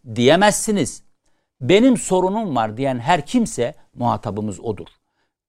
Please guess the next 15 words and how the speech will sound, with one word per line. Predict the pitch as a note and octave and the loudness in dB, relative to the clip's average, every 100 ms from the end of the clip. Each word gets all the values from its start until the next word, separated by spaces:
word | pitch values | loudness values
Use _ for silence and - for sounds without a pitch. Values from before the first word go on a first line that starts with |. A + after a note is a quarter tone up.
| _ | _
Kim, | - C#4+ E4 A#3 | 4 4 6 0
kim | - - C4 A#3+ | -4 0 0 0
peki | - E3+ D#3+ | -4 -4 0
o | E3+ G3 C#4 - | 2 4 4 4
sorunum | - - F#3+ G3 C#4 D#4 | -4 0 2 4 2 4
var | C4 G3+ | 4 4
diyen | D#3 F3+ D#3+ - - _ | 4 4 4 0 -12 _
kimi | _ G3 | _ 4
muhatap | D4+ B3+ D3 C3 A2+ | 6 8 6 2 2
alacak? | G#2+ G#2 F3 F#3+ - _ | 0 0 -4 -8 -14 _
H | - F#2+ | -12 -10
D | F2+ | -8
P'yi | G2 F2 | -8 -10
falan | - E2+ F2 | -12 -18 -8
değil, | E3 | -8